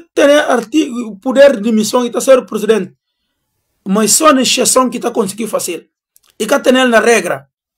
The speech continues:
Senão a eleição acaba ali. Senão o capur vai para a eleição. O presidente da República tá elegido, não. O capur tinha só como, é,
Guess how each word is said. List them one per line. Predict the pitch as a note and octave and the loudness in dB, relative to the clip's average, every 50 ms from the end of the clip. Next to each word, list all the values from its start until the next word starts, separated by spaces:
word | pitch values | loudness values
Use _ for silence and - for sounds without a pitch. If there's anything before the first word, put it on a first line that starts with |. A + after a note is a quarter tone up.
| _ _ _ _ _ - | _ _ _ _ _ -14
Senão | - - B3 A3+ C4+ | -6 -4 0 2 4
a | G3 B3 | 4 6
eleição | A#3 A#3+ A#3 A3 B3+ B3+ B3+ | 6 6 4 4 2 0 0
acaba | - A#3 A#3 G3+ | 0 0 0 0
ali. | E3+ D3 C3+ - _ _ _ _ _ _ _ _ _ _ _ _ _ _ | -2 -2 -6 -14 _ _ _ _ _ _ _ _ _ _ _ _ _ _
Senão | _ - - B3 A#3 C4+ C#4 | _ -10 -6 -2 0 2 2
o | C4 | 4
capur | C#4 C#4+ B3 C#4 B3 | 2 2 0 2 2
vai | A3+ B3+ A#3+ | 4 4 4
para | - A#3+ | 6 4
a | A3 | 4
eleição. | G3+ G3 F#3+ - A#3 G#3 F3 | 6 4 2 2 0 -2 -2
O | D#3 - _ | -4 -12 _
presidente | - A#3 G#3+ G#3 B3+ C#4+ C#4+ | -6 -6 -4 0 0 0 0
da | C4+ B3+ | 2 0
República | B3 F#3+ B3 B3+ B3+ A#3+ | 0 0 2 0 0 2
tá | A#3+ A#3 | 4 4
elegido, | A3+ A3 G3+ F#3 F#3 A3 G#3+ F#3+ F#3 | 4 6 4 2 2 0 -4 -4 -4
não. | F3+ D#3+ D3 - _ _ _ _ _ _ _ _ _ _ _ _ _ _ _ _ _ _ _ _ _ _ _ _ _ _ _ _ _ _ _ _ _ _ _ _ _ _ _ _ _ _ _ _ _ _ _ _ _ _ _ _ _ _ _ _ _ _ _ _ _ _ _ _ _ _ _ _ _ _ - | -4 -6 -8 -12 _ _ _ _ _ _ _ _ _ _ _ _ _ _ _ _ _ _ _ _ _ _ _ _ _ _ _ _ _ _ _ _ _ _ _ _ _ _ _ _ _ _ _ _ _ _ _ _ _ _ _ _ _ _ _ _ _ _ _ _ _ _ _ _ _ _ _ _ _ _ -10
O | A3 E4 A3+ | -8 -2 2
capur | C#4 C#4+ D4 D#4+ C#4 | 2 2 2 0 -4
tinha | - C#4+ C#4 A#3+ | -2 0 0 2
só | A#3 C4+ C4+ C4+ | 4 4 2 2
como, | C4 A#3 G#3 G#3 | 2 0 0 0
é, | A3 - _ _ _ _ _ _ - A#3+ A#3 A3+ A3+ A3+ A3 A3 | 0 0 _ _ _ _ _ _ 2 6 8 8 8 8 6 2